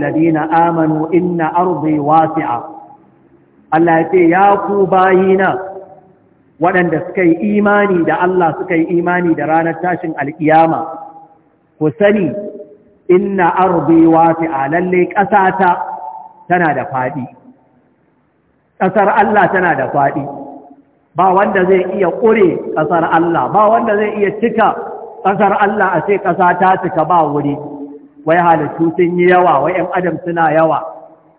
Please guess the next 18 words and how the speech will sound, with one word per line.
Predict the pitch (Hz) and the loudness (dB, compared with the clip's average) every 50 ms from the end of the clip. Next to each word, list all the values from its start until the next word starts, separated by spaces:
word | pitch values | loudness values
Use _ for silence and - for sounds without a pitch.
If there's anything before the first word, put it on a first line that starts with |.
| _ - | _ -2
wai | 147 160 170 | 0 2 2
ba | 156 175 175 165 | 2 4 2 2
wuri. | 151 131 135 127 123 123 - - - - - _ _ _ _ _ _ _ _ _ _ _ _ _ | 2 0 -2 -4 -6 -8 -10 -14 -18 -20 -20 _ _ _ _ _ _ _ _ _ _ _ _ _
Wani | 156 180 196 220 | 0 2 2 4
wurin | 214 214 226 240 233 220 208 | 4 4 4 4 2 0 0
ma | 208 220 220 214 | 0 2 2 4
har | - 226 240 | 4 4 2
yanzu | 247 254 233 208 196 220 233 | 2 2 2 2 2 0 0
ba | - 220 | 0 0
a | 196 185 | 0 2
hararo | 160 185 202 208 202 208 208 208 208 226 - | 2 2 4 4 4 4 4 4 4 2 2
ina | 196 165 175 180 180 | 2 0 2 2 2
yake | 175 190 190 185 170 160 | 2 2 2 -2 -2 -2
ba | 156 151 | -4 -4
tukunna. | - 165 - - 135 123 120 120 117 - - - - _ _ _ _ _ _ _ _ _ _ _ _ _ _ _ _ _ _ _ | -4 -6 -6 -6 -8 -10 -10 -12 -14 -18 -20 -20 -20 _ _ _ _ _ _ _ _ _ _ _ _ _ _ _ _ _ _ _
Ɗan | - 226 240 247 269 - | 0 2 2 2 0 -2
inda | 311 285 285 285 277 262 240 220 | 0 2 2 2 2 2 2 4
mutane | 226 240 - - 226 214 196 190 196 202 208 | 4 2 2 2 2 2 2 2 2 0 0